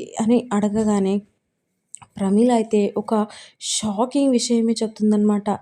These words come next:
"ఏంటబ్బా?" అంటే, "నువ్వు జాబ్‌కి రిజైన్ చేస్తున్నట్టు ఈ పేపర్స్ కాబట్టి నువ్వు సంతకం పెట్టు" అనేసి అంటుందన్నమాట. ఆ మాటలకైతే, "ఏంటత్తయ్య, ఏం మాట్లాడుతున్నారు మీరు? ఆ, ఆ, అయినా నేనెందుకు జాబ్‌కు రిజైన్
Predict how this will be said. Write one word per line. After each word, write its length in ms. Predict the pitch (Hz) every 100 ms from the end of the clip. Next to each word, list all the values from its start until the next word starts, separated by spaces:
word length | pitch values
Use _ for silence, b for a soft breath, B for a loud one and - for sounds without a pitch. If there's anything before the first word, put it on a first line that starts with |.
| -
"ఏంటబ్బా?" 520 | 208 269 247 220 220
అంటే, 440 | 220 220 226 233 240 B B -
"నువ్వు 340 | 240 240 226 233
జాబ్‌కి 640 | 196 208 208 208 214 220
రిజైన్ 400 | 220 202 226 220 214
చేస్తున్నట్టు 560 | 202 - 208 202 196 202 202 - - 214 196 220
ఈ 160 | 214
పేపర్స్ 540 | 214 214 208 208 - 180 156 B B B
కాబట్టి 480 | - 220 220 220 214
నువ్వు 340 | 220 208 202 220 247 -
సంతకం 540 | - 202 214 214 214
పెట్టు" 420 | 214 202 202 202 -
అనేసి 380 | 208 208 202 208 -
అంటుందన్నమాట. 760 | 202 202 208 208 202 190 190 202
ఆ 260 | 196 214
మాటలకైతే, 680 | 233 226 233 254 233 226 226 247 B B B
"ఏంటత్తయ్య, 540 | 262 294 285 262 240 247 -
ఏం 200 | 254 294
మాట్లాడుతున్నారు 640 | 294 277 254 277 262 254
మీరు? 240 | 254 262 277 B B _
ఆ, 60 | 247 302 B B B 233
ఆ, 100 | 233 -
అయినా 280 | 269 302 285 302
నేనెందుకు 500 | 247 277 302 302 302
జాబ్‌కు 340 | 277 277 277 294
రిజైన్ 340 | 277 294 277